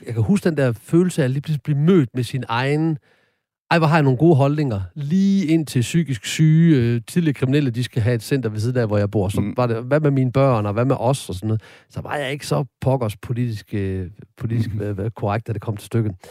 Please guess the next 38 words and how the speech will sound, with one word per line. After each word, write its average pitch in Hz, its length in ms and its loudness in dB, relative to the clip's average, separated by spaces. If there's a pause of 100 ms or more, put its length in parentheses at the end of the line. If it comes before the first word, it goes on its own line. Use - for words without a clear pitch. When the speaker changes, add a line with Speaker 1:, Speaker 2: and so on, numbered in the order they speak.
(580)
Speaker 1:
Men 170 200 -2
hvorfor 226 200 2
tror 247 200 2
du, 208 60 2
vi 190 100 0
mennesker 202 340 0
har 170 140 -2
en 190 80 0
tendens 180 420 0
til 190 260 0
at 117 160 -4
være 113 160 -2
for 240 280 2
noget, 170 400 0
bare 151 320 -6
det 156 140 -6
ikke 151 200 -4
er 120 40 -2
i 117 60 -2
vores 113 240 -4
mentale 123 500 -2
eller 107 140 -6
fysiske 113 440 -8
baghave? 110 300 -8 (100)
Speaker 2:
Mm, 113 240 -2
jeg 113 140 -2
tror, 139 180 0
det 120 60 -2
er, 117 40 -2
fordi 127 200 -6
der 120 120 0
er 104 40 -2
forskel 120 420 -2
på 98 280 -4 (240)
abstraktion 104 800 -4
og 92 160 -8
konkretion. 90 920 -6
Altså, 98 420 -4